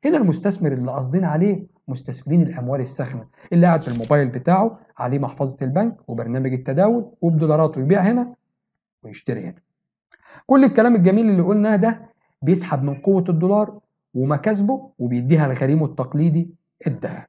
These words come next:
كل الكلام الجميل اللي قلناه ده بيسحب من قوة ومكاسب الدولار وبيديها لغريمه التقليدي الذهب.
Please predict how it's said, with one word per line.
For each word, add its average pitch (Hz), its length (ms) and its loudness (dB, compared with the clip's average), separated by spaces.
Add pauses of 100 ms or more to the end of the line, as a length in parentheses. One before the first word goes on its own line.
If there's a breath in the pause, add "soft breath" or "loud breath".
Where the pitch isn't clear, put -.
كل 254 200 6
الكلام 196 320 6
الجميل 175 320 4
اللي 170 160 6
قلناه 175 280 4
ده 220 200 2 (200)
بيسحب 156 400 2
من 147 160 0
قوة 170 460 2
ومكاسب 175 440 0
الدولار 196 520 2
وبيديها 127 500 2
لغريمه 147 380 0
التقليدي 185 760 0
الذهب. 110 400 -8